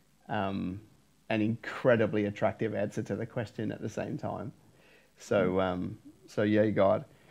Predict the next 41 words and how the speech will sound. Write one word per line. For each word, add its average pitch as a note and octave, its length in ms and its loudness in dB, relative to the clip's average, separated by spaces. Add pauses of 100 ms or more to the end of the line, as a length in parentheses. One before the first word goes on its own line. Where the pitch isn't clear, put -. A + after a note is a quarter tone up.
(280)
All D3 80 10
right, B2+ 260 10 (100)
a, C3+ 220 10
a B2+ 60 4
couple F3 220 6
of D#3 40 8
last D3+ 200 10
things D3+ 200 6
for C#3+ 100 6
our B2+ 80 10
listeners. C3 460 0
Uh, A#2+ 640 2
guys, C3 240 8
I A#2 60 6
want B2+ 220 2
you B2+ 100 2
to - 80 -2
buy A#2+ 240 8
the A#2+ 80 2
book. B2+ 260 2 (180)
So A#2 260 4
go C3 200 8
to A#2+ 120 4
Amazon, B2+ 420 6
type B2 280 8
in B2 120 4
Bob A#2+ 200 8
Hassan, B2 360 4
type A#2 260 4
in A#2+ 80 2
Shortcuts, A2 600 0 (400)
go A#2 180 10
buy A#2+ 320 10
it, - 120 4 (140)
right? A#2 300 2
It's A2+ 180 -4
there. A#2 400 0 (120)
Um, G#2+ 380 0 (220)
I'll C3 120 8
be C3 100 6
doing, A#2+ 420 4